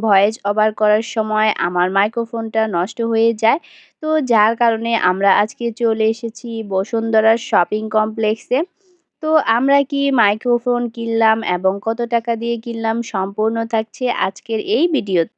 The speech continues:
ফার্স্টে আমরা চলে গিয়েছিলাম যেখানে ফোন সেল করে, তো সেখানে একটু ঘোরাঘুরি করার পর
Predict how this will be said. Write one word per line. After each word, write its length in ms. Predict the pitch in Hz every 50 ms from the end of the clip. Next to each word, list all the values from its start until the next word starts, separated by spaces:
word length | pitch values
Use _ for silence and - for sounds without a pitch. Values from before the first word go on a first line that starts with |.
| _ _ _ _ -
ফার্স্টে 340 | 262 254 262 - - 302 294
আমরা 260 | 285 277 285 277 285 285 285
চলে 320 | - - 254 240 226 233
গিয়েছিলাম 600 | 220 208 226 233 233 226 - - 240 233 233 233 233 226
যেখানে 360 | 196 190 190 - 220 220 226 233
ফোন 300 | - - - 220 214 220 226
সেল 280 | 226 - 240 226 220 233
করে, 360 | 226 - 226 220 220 220 226 285 349 - - - 302 _
তো 100 | _ 320 320 320 330
সেখানে 420 | - - 294 277 - 294 285 277 269
একটু 200 | 269 262 - 277 269
ঘোরাঘুরি 560 | 240 233 233 220 220 214 220 220 233 226 233
করার 320 | 226 220 220 220 220 220 220
পর 200 | - 226 226